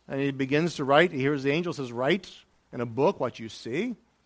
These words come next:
send to the seven churches." But you look in the Acts, the Acts of the Apostles, and you see the pattern developing. Acts twenty, verse seven. On the first day of the week,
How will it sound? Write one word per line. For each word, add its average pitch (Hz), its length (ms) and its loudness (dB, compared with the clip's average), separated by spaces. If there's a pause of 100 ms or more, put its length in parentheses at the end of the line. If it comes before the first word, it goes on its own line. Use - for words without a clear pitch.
send 120 160 -12
to 139 60 -12
the 131 60 -10
seven 151 300 -2
churches." - 520 -6 (1200)
But 208 160 0
you 202 100 4
look 214 260 6
in 170 180 4
the 156 160 -8
Acts, 185 760 0 (440)
the 131 120 6
Acts 185 340 8
of 151 160 0
the 139 120 4
Apostles, 175 800 4 (340)
and 170 120 2
you 180 60 4
see 202 140 0
the 190 80 6
pattern 214 520 4
developing. 170 640 4
Acts 117 240 -6
twenty, 139 240 -8
verse 160 220 -6
seven. 170 300 2
On 131 100 -6
the 147 100 -4
first 202 520 -2
day 147 120 2
of 131 100 0
the 127 80 -4
week, 170 400 2